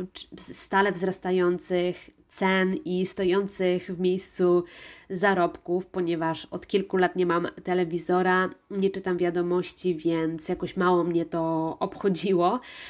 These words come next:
E, no i też dzięki temu miałam miejsc-, mniej stresu,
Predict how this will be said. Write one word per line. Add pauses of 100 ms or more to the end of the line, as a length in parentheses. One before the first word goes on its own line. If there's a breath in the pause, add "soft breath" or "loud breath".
(320 loud breath)
E,
no
i
też
dzięki
temu
miałam
miejsc-, (500)
mniej
stresu,